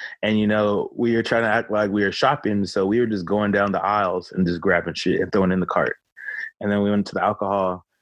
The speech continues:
and, um, we grabbed it and threw it in the cart. And, um, n-, now looking back, okay, I understand why we were probably being looked at,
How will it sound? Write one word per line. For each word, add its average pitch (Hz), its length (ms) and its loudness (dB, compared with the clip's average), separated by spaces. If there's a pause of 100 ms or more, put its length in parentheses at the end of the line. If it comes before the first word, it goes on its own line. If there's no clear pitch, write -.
(260)
and, 95 180 2
um, 92 300 0
we 95 80 0
grabbed 87 280 0
it 92 60 0
and 87 140 -4
threw 92 140 2
it - 20 2
in 87 80 2
the 85 60 -2
cart. 87 420 0 (680)
And, 113 180 0
um, 95 380 0 (460)
n-, 123 220 0
now 127 220 0
looking 143 280 0
back, 107 320 0 (260)
okay, 90 320 2 (520)
I 98 100 0
understand 101 520 0
why 92 160 0
we 90 140 0
were 92 80 0
probably 92 280 0
being 90 240 0
looked 95 200 0
at, - 200 0